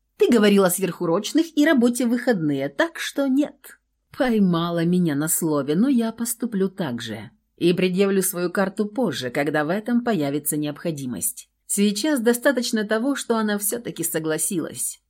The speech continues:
Честно, она единственная прямым текстом спросила про секс.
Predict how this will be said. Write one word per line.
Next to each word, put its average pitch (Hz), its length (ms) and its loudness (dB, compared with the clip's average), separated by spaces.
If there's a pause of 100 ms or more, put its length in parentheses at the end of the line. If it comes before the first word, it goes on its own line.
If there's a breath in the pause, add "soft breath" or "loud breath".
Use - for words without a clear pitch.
(120)
Честно, 254 800 4
она 165 420 2
единственная 214 840 2
прямым 208 380 2
текстом 233 380 -4
спросила 135 500 -2
про 135 160 -4
секс. - 500 -4